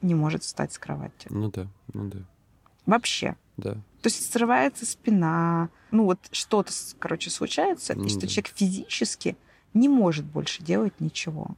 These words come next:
Speaker 1: Поэтому если как бы не начать сейчас уделять себе время,
Speaker 2: Мгм.
Speaker 1: внимательно относиться к тому, что происходит, говорю, организм, он все равно свое возьмет,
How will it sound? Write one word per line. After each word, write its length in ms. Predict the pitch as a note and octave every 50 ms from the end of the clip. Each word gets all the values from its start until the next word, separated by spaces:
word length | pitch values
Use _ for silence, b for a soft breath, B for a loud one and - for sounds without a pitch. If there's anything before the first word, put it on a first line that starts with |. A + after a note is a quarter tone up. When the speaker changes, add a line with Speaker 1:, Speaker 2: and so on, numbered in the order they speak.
| _ _
Speaker 1:
Поэтому 320 | - G3 G3+ - A#3+ A#3+
если 320 | A#3 G#3+ A#3 B3 - - G3+
как 160 | - G3 F3
бы 120 | E3+ F3+
не 100 | F#3 F#3+
начать 420 | F#3+ G3 G3 - - F#3+ D#3 D3 -
сейчас 500 | - - D#3 - - D#3 D3 C#3+ - -
уделять 440 | - - D#3 D3 F3 E3+ E3+ D3+ D3 -
себе 240 | - D#3 D3+ D#3+
время, 500 | D3+ D3+ E3 - E3 D#3+ D#3 C#3+ C#3 C3+ -
Speaker 2:
Мгм. 180 | G#2 G2 G2+ A2
Speaker 1:
внимательно 540 | A2 B2 D#3+ D#3+ D#3+ E3+ E3 - F3+ E3+ D#3+
относиться 480 | D#3 - D3+ D#3 D3+ F3 D#3+ - - -
к 40 |
тому, 220 | - - D#3 D#3 D#3
что 140 | - - _
происходит, 580 | - - D3+ - - - E4+ G#4+ G4 - - _
говорю, 240 | - D3 D3 C#3+ C#3+
организм, 460 | - D#3+ D#3+ D#3+ E3+ F#3+ C4+ D#4 C#4
он 80 | G#3 F3+
все 140 | - -
равно 100 | G3+ G#3+
свое 240 | G#3+ - - E3 E3+
возьмет, 480 | E3 D#3+ D#3+ D3+ D3+ C#3+ C3 - -